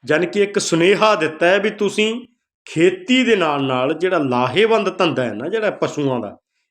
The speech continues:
ਇਹ ਵੀ ਤੁਸੀਂ ਕਰੋਗੇ ਤਾਂ ਤੁਸੀਂ ਕੋਈ ਘਾਟ ਨਹੀਂ ਰਹਿਣੀ, ਮੰਨ ਲਓ, ਮਾਲ ਹੋ ਜਾਓਗੇ। ਤੇ ਇੱਥੇ ਸੁਖਜਿੰਦਰ ਲੋਪੋ ਵੀਰਾ, ਜਿਹੜਾ, ਯਾਰ, ਫੇਮਸ ਹੈ, ਹਨਾ, Facebook ਦਾ ਬਹੁਤ ਤਕੜਾ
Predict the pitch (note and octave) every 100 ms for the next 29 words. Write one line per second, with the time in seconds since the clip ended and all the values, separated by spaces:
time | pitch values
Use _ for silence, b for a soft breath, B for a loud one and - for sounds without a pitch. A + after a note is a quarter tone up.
0 | F3+ G3 G3+ D3 C#3+ F3 F3 D#3 C#3+ C#3+
1 | C3+ E3+ G#3+ G#3 F#3 - F#3 A3 - _
2 | _ _ _ D#3+ E3 D#3+ F#3+ C#3 C3+ B2+
3 | C3+ C3 D3+ G3 D3 C#3+ C#3+ F3 D3+ B2+
4 | C3+ C3+ A#2+ A2 A2+ D3 F3 G3 G3 A3
5 | G#3+ B B - E3 D3+ F#3+ G3+ E3 C#3+
6 | D3+ D#3 - F3+ F3 E3+ E3+ - _ A#2
7 | C#3+ F3 D#3 D3+ - F3 B3+ A#3+ E3+ D#3
8 | F#3+ F3 D3+ C3+ C3 C3 B2 B B B
9 | _ C#3+ G3 - - D3 C#3 D3 C#3+ B2